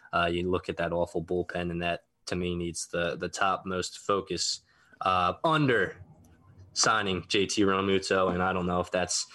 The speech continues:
you know, a likely possibility. There is, uh, less interest in retaining J T Realmuto, uh, because of, you know,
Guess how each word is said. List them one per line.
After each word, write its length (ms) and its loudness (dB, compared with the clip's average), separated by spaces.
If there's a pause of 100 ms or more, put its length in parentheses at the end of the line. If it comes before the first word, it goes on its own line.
(220)
you 60 2
know, 120 4
a 20 4
likely 340 0
possibility. 800 0
There 220 2
is, 420 0
uh, 180 2
less 320 0
interest 500 -2
in 260 -2
retaining 640 -2 (300)
J 180 0
T 180 0
Realmuto, 1000 2 (100)
uh, 300 0
because 360 -4
of, 420 0 (260)
you 60 -6
know, 200 -2